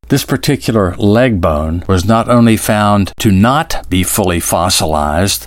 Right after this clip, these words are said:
but had red blood cells and hemoglobin fragments remaining in it.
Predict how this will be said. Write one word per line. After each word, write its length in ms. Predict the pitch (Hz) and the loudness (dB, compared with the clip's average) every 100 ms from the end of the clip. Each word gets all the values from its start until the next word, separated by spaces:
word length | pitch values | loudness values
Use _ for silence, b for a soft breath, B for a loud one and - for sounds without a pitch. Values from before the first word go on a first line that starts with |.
| - | -4
but 160 | 113 104 | -2 0
had 220 | 117 95 | 0 0
red 360 | 101 123 117 | 2 2 2
blood 360 | 80 95 143 143 | 0 2 2 0
cells 560 | - 82 80 90 95 - | -2 0 2 2 0 -2
and 340 | 101 95 95 | 0 2 2
hemoglobin 720 | - 160 165 104 98 82 85 | 0 0 2 0 -2 0 -2
fragments 760 | 82 107 95 95 107 110 - - - | -2 -2 0 2 2 2 -2 -8 -4
remaining 720 | 127 123 117 131 139 110 85 85 | 0 4 4 4 4 2 0 -2
in 200 | 87 76 | -2 -2
it. 260 | - - | -8 -16